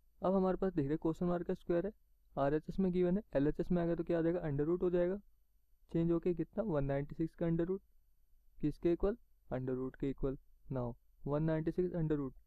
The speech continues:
under root वन नाइंटी सिक्स किसके इक्वल होता है, that is फोर्टीन। फोर्टीन का स्क्वायर किसके इक्वल होता है, that is equal to वन नाइंटी सिक्स। So वन नाइंटी सिक्स का रूट करेंगे,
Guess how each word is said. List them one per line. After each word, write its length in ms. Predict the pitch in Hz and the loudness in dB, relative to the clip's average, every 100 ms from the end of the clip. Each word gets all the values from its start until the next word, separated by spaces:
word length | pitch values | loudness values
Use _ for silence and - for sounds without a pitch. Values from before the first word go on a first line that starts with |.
| _ _ - | _ _ -4
under 200 | 139 156 | 0 2
root 120 | 175 170 | 2 2
वन 140 | 165 | 2
नाइंटी 260 | 170 170 170 | 2 0 0
सिक्स 200 | 175 - | -2 0
किसके 240 | 175 - | -2 0
इक्वल 180 | 170 175 | 2 2
होता 200 | 170 - | 2 2
है, 60 | 180 | 0
that 160 | 151 139 | 0 -4
is 60 | |
फोर्टीन। 380 | 147 143 165 190 - _ _ _ _ _ _ - | -6 -2 0 0 -4 _ _ _ _ _ _ -8
फोर्टीन 300 | 147 147 160 | -4 0 2
का 60 | 175 | 0
स्क्वायर 240 | - 175 175 | 0 0 0
किसके 260 | 175 - | 0 -2
इक्वल 180 | 185 185 | 0 2
होता 220 | 180 - | 2 2
है, 120 | 120 - _ _ - _ - _ _ - _ _ _ - - | -2 -4 _ _ -20 _ -20 _ _ -20 _ _ _ -10 -4
that 140 | 131 | -2
is 120 | 147 147 | 0 0
equal 160 | 156 | 0
to 80 | 156 | 0
वन 120 | 160 | 2
नाइंटी 300 | 165 170 170 | 2 2 0
सिक्स। 280 | 170 175 - - _ _ _ _ _ _ _ _ _ - | 0 -2 -6 -18 _ _ _ _ _ _ _ _ _ -6
So 100 | 147 139 | -4 0
वन 140 | 156 | 2
नाइंटी 280 | 170 170 165 | 2 2 0
सिक्स 200 | 180 - | -2 -2
का 100 | 180 | 0
रूट 240 | 170 170 | 2 2
करेंगे, 300 | 180 175 175 | 0 2 2